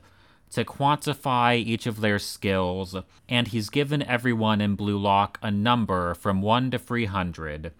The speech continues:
with one being the best, three hundred being the lowest, and essentially these numbers are gonna be able to fluctuate up and down in accordance with performance across the program.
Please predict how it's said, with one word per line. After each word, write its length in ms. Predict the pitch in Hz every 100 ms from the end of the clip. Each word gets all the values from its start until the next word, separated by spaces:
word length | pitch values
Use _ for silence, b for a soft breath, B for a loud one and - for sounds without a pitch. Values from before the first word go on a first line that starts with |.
| -
with 180 | 117 113
one 300 | 113 120 120
being 380 | 117 110 107
the 100 | 104
best, 680 | 98 101 95 87 - - - b b
three 220 | - 123
hundred 420 | 113 113 107 107 98
being 240 | 110 101
the 100 | 95
lowest, 720 | 92 90 87 87 - - - b b
and 100 | -
essentially 580 | 120 117 127 113 120 113
these 260 | 104 104 104
numbers 480 | 104 98 98 98 104
are 80 |
gonna 140 | 95 95
be 160 | 98
able 180 | 95 92
to 80 | 92
fluctuate 760 | - 107 101 - 104 95 95
up 180 | 95 95 98
and 120 | 92
down 540 | 95 92 90 90 92 - b
in 100 | 113
accordance 560 | 107 - 104 101 101 -
with 160 | 104 -
performance 720 | 92 - 95 90 90 90 -
across 380 | - 92 90 -
the 80 |
program. 800 | 90 95 87 82 82 80 80 80